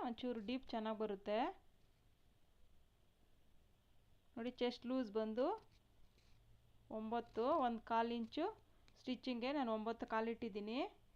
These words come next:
ಎಕ್ಸ್ಟ್ರಾ ಮಾರ್ಜಿನ್ನು ಒಂದು ಮುಕ್ಕಾಲು ಅಥವಾ ಎರಡು.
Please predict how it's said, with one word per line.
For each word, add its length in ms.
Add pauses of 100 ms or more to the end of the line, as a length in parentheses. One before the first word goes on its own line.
(400)
ಎಕ್ಸ್ಟ್ರಾ 320
ಮಾರ್ಜಿನ್ನು 540 (600)
ಒಂದು 260
ಮುಕ್ಕಾಲು 360
ಅಥವಾ 200 (180)
ಎರಡು. 300